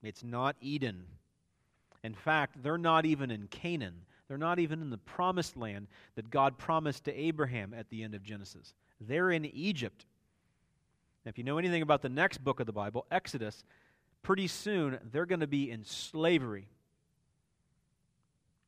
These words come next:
Nevertheless, I think Genesis whispers some things to us about restoration. And I think the other book into the Bible, if Genesis chapters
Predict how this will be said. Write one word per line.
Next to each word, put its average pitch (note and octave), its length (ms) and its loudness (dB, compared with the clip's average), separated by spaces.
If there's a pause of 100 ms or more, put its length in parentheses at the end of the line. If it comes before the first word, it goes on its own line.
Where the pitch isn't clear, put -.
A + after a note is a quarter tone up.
(100)
Nevertheless, F#3+ 1120 2
I D#3 140 0
think E3+ 240 -6
Genesis B2+ 560 -6 (200)
whispers D3+ 560 -2
some B2 160 -10
things B2 420 -8
to A2 200 -6
us G#2 220 -8
about G2+ 240 -12
restoration. G2+ 680 -14 (960)
And A#2 100 -6
I A2+ 80 -2
think C3 260 -4
the A#2+ 180 -6
other D3 260 2
book C#3+ 300 2
into D#3 160 0
the C3 100 -6
Bible, C3 460 0 (160)
if G#2+ 120 -14
Genesis B2 380 -8
chapters A#2+ 480 -6